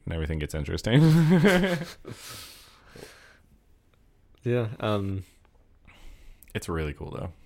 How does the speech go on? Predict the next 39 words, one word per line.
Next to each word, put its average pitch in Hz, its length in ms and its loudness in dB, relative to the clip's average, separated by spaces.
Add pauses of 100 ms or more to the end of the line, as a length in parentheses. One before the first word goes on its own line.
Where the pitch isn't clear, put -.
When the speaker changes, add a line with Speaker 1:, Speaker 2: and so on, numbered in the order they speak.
(1160)
Speaker 1:
Also, 104 320 2
I 85 80 2
think 85 240 -6
you - 60 -18
kill 82 120 -8
the - 160 -12
baby. - 240 -16
I'm - 80 -8
not 120 160 6
a 110 40 4
hundred 107 180 0
percent 98 280 -2
sure, 87 180 0
but 82 140 -4
since 95 180 0
she 90 300 0 (500)
encapsulates 101 760 0
it. 110 280 -2
<laughs> - 60 -20 (1080)
Speaker 2:
So 139 360 6
the 127 140 4
other 165 140 4
thing 160 260 4
is, 117 160 6
like, 101 160 4
after 110 340 2
you 120 120 6
beat 107 220 -2
that 104 180 4
fight, 104 460 4 (920)
like, 113 200 2
you 123 100 4
see, 143 240 6
like, 123 220 6
the 104 100 0
health 123 220 4
bar 127 100 2
goes 117 240 4
away, 110 520 2